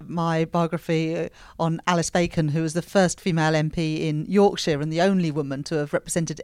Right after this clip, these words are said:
any of the Leeds constituencies, uh, until I was elected until in two thousand and ten.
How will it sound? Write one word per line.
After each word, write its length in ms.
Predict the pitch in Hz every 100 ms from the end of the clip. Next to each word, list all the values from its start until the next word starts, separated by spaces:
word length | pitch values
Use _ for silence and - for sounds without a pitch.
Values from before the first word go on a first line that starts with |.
| -
any 260 | 185 170
of 100 | 143
the 100 | 151
Leeds 320 | 143 147 -
constituencies, 960 | - 147 - - - 139 - 135 123 - - - -
uh, 60 | -
until 240 | - 151 160
I 100 | 165
was 120 | 147
elected 340 | 147 - -
until 400 | 147 143 156 147 - - -
in 160 | - 151
two 180 | - 175
thousand 460 | 165 151 147 147
and 400 | 147 143 - 147
ten. 380 | - 185 143 127